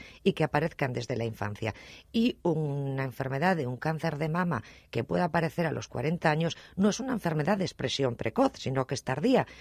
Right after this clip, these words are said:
Entonces, hay muchas personas que pueden pensar que durante esos cuarenta años pueden aparecer métodos para, para curar el cáncer. Entonces, nos ha sorprendido porque hasta ahora solo lo hacíamos en enfermedades,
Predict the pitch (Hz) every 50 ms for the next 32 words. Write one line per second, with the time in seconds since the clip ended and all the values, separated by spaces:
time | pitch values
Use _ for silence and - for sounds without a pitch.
0 | - - - - - 147 131 - - - 120 - - 104 - 131 120 - 135 135
1 | - - 226 233 202 175 160 - - - - _ - 98 110 113 - - 139 139
2 | - 175 185 - - 127 123 - - 101 95 98 - 147 - 180 - - - 190
3 | 190 190 185 - 180 175 170 180 - - - 139 117 131 139 143 147 - 165 170
4 | 170 - 196 185 170 165 165 160 - 214 202 156 - - 123 117 107 104 - -
5 | - - - - - - - - 139 131 - 143 131 123 120 117 101 - 107 107
6 | 101 - - 101 - - _ - - - - - - - - - _ - 170 175
7 | - - 190 185 175 175 175 175 175 180 180 - - 196 - - 208 202 - 208
8 | 202 196 220 214 220 214 175 170 - - 139 - - 151 156 151 156 170 - -
9 | - - - 254 247 214 185 170 151 143 - 185 190 180 185 208 226 214 - -
10 | - - - - - - 160 147 147 131 - 143 143 147 143 143 147 156 156 151
11 | 208 - -